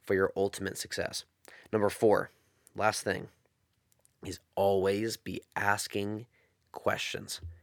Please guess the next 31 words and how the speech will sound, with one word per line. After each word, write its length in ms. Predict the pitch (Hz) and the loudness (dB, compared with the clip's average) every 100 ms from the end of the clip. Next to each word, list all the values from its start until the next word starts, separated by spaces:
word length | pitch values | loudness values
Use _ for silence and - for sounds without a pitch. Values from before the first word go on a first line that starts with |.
| _ _ - - - | _ _ -20 -20 -6
This 180 | - 113 | 0 2
is 120 | 120 | 2
so 340 | - 120 117 107 | 2 4 4 4
important, 400 | 98 113 - 90 | 0 0 2 2
and 80 | 107 | 0
it 80 | |
kinda 160 | 151 147 | 0 2
goes 260 | 131 120 - | 4 4 2
to 60 | |
the 120 | 107 | -2
whole, 360 | 92 107 98 95 - - - | 4 6 6 2 -6 -20 -2
"What 180 | 110 113 | 2 4
are 40 | |
you 140 | 120 117 | 4 4
learning 300 | 110 110 98 | 2 0 0
right 200 | 95 98 | -2 -2
now?" 320 | 92 - - _ _ _ _ _ _ - | -4 -6 -10 _ _ _ _ _ _ -2
You 220 | 110 - - | 0 2 6
always 440 | 120 123 131 113 | 8 8 6 4
wanna 180 | 110 113 | 0 2
ask 240 | 107 98 | 2 2
questions. 540 | - 92 - - - - _ _ - | 0 0 0 -6 -8 -10 _ _ -2
John 220 | 113 117 | 2 4
Maxwell, 540 | 120 113 113 101 95 - - | 2 4 6 6 2 -6 -6
when 120 | 107 | -4
he 60 | 110 | -2
was 100 | 104 | -2
doing 100 | 110 | 0
that 100 | 90 | 0
leadership 420 | 104 151 - - | 0 0 0 -4
lunch, 360 | - - - | -6 -8 -10